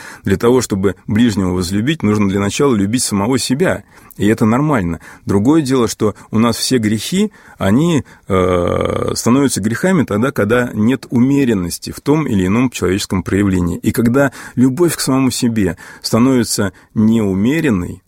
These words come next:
тогда возникает эгоизм, тогда возникает гордыня и все остальное, что с этим связано.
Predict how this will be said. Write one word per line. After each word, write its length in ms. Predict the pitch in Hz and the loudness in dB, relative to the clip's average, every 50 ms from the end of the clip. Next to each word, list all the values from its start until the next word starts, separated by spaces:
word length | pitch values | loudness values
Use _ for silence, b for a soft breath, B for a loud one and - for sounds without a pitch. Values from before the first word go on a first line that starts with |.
| _ | _
тогда 420 | - 95 92 85 85 104 107 131 147 | -4 -4 -4 -2 -2 0 0 0 0
возникает 640 | 123 92 85 - 87 85 82 - 90 85 85 - - | 0 -2 -2 -2 -2 -4 -2 -2 -2 -2 -2 -2 -4
эгоизм, 540 | 85 85 87 87 92 127 165 165 151 120 - | -4 -2 0 0 2 2 2 2 0 0 0
тогда 240 | - 90 92 107 | 0 0 0 0
возникает 480 | 131 117 95 95 85 - - 90 87 87 | 0 0 0 -2 -4 -2 -2 -2 -2 0
гордыня 480 | 85 90 87 92 113 147 165 147 104 - | 0 0 0 0 2 2 2 2 2 0
и 60 | - | -2
все 220 | - - 123 120 | -2 -2 -2 -2
остальное, 440 | 113 - - 104 95 98 113 131 127 | -2 -2 -2 -2 0 0 0 0 0
что 160 | - - - | -2 -4 -6
с 100 | - - | -6 -4
этим 220 | 104 98 - 107 98 | -4 -2 -2 -2 -2
связано. 420 | - - 95 87 80 80 85 95 | 0 0 0 0 0 -2 -4 -6